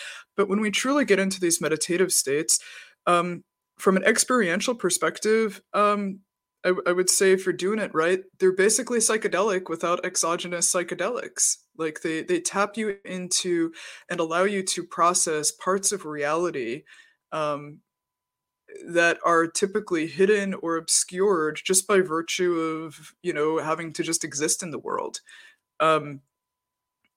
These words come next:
and so I, I find the comparison to D M T or psilocybin or ketamine or anything else completely apt comparisons that people make. The only difference, of course, is that you're kind of doing it yourself instead of relying on this exogenous substance to induce these experiences.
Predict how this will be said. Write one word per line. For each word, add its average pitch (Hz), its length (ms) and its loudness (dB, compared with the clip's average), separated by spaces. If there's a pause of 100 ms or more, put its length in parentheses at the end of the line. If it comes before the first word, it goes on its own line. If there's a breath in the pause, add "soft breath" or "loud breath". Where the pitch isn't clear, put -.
and 175 120 -2
so 175 360 6 (360 loud breath)
I, 185 280 8
I 185 40 8
find 226 420 2
the 175 280 -2
comparison 170 920 -2
to 175 220 -6
D 151 220 -4
M 156 140 -8
T 160 320 -2
or 156 140 2
psilocybin 151 920 0
or 135 140 -4
ketamine 156 600 -8
or 143 100 -8
anything 156 360 -8
else 175 300 0 (300 loud breath)
completely 208 500 4
apt 214 320 2
comparisons 180 640 0
that - 160 -6
people - 240 -12
make. 64 340 -6
The 147 140 -6
only 160 200 -6
difference, 156 440 -2
of 143 140 -12
course, 143 340 0
is 143 80 0
that - 140 0
you're 156 100 -10
kind - 220 -6
of 139 80 -12
doing 143 220 -6
it - 120 -10
yourself 143 520 4
instead 147 260 -2
of 143 100 -4
relying 143 400 -2
on 139 120 -6
this 135 200 2
exogenous - 680 0
substance 143 640 2
to 143 180 -6
induce 156 440 2
these - 200 -4
experiences. - 1120 -2